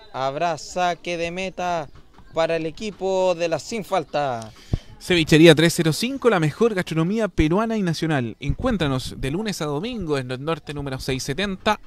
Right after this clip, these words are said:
Speaker 2: en Talca.
Speaker 1: ¿Te parece justo el uno a cero, Luis?
Speaker 2: Sí, me parece justo. Eh, el elenco de Estrella Roja ha dominado sin duda el,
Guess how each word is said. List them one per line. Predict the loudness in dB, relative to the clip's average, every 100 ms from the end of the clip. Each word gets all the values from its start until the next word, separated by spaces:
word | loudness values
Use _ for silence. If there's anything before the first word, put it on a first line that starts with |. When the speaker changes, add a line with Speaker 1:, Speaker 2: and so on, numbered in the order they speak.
| -4
Speaker 2:
en | -2 0
Talca. | -2 -2 -4 -4 -6 -8 -8
Speaker 1:
¿Te | -8
parece | -6 -6 -10
justo | -12 -12 -10
el | -8
uno | -8 -10
a |
cero, | -10 -6 -4
Luis? | -6 -8 -14 -14 -12 -10 -10 -4
Speaker 2:
Sí, | 0 2
me |
parece | 2 0 -2
justo. | -4 -6 -4 -6 -4 -6
Eh, | -6 -6 -4 -6 -6 -8
el | -8
elenco | -8 -10 -8 -6 -4
de | -4 -4 -4 -4 -4 -4 -6 -8 -10 -16 -14
Estrella | -12 -4 -2 0
Roja | -2 -2 -2 -2 -2
ha | -2
dominado | -4 -6 -4 -4 -6 -8 -10 -14
sin | -16 -16
duda | -14 -14 -14
el, | -14 -16